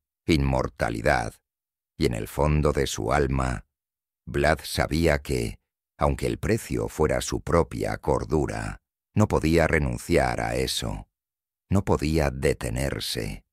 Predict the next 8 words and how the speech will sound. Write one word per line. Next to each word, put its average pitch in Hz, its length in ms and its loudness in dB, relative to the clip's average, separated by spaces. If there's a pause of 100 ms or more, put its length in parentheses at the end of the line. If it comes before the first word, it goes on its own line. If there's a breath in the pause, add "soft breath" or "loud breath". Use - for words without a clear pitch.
(520)
porque 80 240 2
el 65 80 2
anillo 71 380 2
siempre 80 420 2
susurraba 78 560 2
una 71 220 2
última 71 560 0
promesa. 60 760 -2